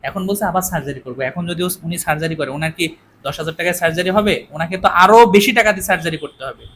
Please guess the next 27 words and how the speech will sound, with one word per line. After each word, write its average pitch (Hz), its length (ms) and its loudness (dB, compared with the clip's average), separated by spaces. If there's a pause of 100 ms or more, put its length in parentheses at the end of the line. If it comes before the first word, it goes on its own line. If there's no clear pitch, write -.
(760)
ভালো 165 200 0
ডাক্তারের 151 360 -4
কাছে। - 260 -12 (1160)
তাহলে 196 160 2
লাভ 190 300 4
কি 220 120 2
হলো 180 180 4
ভাই? 156 240 -4 (960)
So 220 320 2 (680)
ভাই, 185 160 0
বারবার 180 380 4
আমি 208 180 2
বলছি, 160 400 -4
আমি 160 180 -4
নিজেও 180 260 0
কিন্তু 214 240 -4
একজন 185 220 -6
পেশেন্ট 165 320 -6
ছিলাম, 139 200 -4
আমি 170 200 0
কখনো 220 280 2
চাইবো 180 340 4
না 196 100 2
আপনাদের, 170 440 0
আহ, - 800 -14
খারাপ 175 400 4
হোক। 120 120 -6